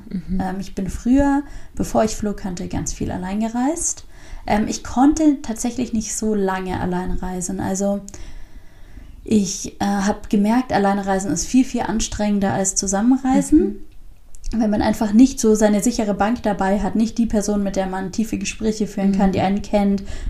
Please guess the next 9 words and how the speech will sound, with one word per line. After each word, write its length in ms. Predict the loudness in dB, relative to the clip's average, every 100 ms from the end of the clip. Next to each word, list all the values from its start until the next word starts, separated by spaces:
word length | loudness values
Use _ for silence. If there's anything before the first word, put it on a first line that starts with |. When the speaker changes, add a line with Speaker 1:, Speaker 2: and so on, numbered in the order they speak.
| 0
Speaker 2:
wo 80 |
man 160 | 2 2
sich 140 | 0 0
vielleicht 220 | 0 0
Verantwortlichkeiten 920 | 0 0 2 0 0 -4 -4 0 2
aufteilt. 760 | 2 -2 -4 -2 2 4 2 0 -10 -2
Man 140 | 2
muss 180 | 2 4
halt, 260 | 2 0